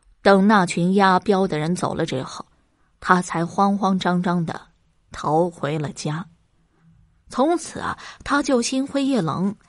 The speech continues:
再也不干绿林这一行了。好了，白衣少年这个民间故事我就讲到这儿了。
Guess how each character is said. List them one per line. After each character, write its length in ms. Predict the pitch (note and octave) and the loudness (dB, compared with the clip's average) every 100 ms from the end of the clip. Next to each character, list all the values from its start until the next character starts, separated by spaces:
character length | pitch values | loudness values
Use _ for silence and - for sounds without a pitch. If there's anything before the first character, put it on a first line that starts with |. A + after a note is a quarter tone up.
| _ _ | _ _
再 260 | D4 C4+ F#3 | 4 6 6
也 200 | D#3 E3+ | 2 0
不 260 | E3+ F#3 | 2 2
干 240 | G3 D#3 D3 _ _ - - | 2 -4 -6 _ _ -20 2
绿 260 | G3+ G3 D#3+ | 6 6 4
林 320 | D3+ F3 G3 | 2 2 2
这 200 | - D3+ | 2 0
一 120 | D3 | -2
行 320 | C3+ D3 D#3 | -4 -6 -4
了。 180 | D#3+ - _ _ _ _ _ _ _ _ _ _ _ _ _ _ _ | -4 -6 _ _ _ _ _ _ _ _ _ _ _ _ _ _ _
好 300 | - E3+ F#3 | -4 0 2
了， 100 | A#3+ C#4+ - _ _ _ _ _ _ _ | 0 -2 -12 _ _ _ _ _ _ _
白 180 | - A#3 | 4 4
衣 240 | D4+ D4 D4 | 4 2 2
少 260 | - A#3 | 2 2
年 300 | E3+ D#3 A3+ | 2 0 0
这 180 | B3+ G3 | 0 -2
个 100 | D3+ | -2
民 180 | D#3+ E3 | -2 -2
间 180 | D#3+ D#3 | -2 -2
故 240 | E3 D3 | -2 -4
事 160 | F3 - - _ _ _ _ | -4 -10 -14 _ _ _ _
我 160 | E3+ | 2
就 160 | E3+ F3+ | 4 0
讲 240 | - F#3 | 0 -8
到 200 | E3 F3 | -4 -4
这 100 | D#3 | -2
儿 100 | B2 | -6
了。 100 | - | -8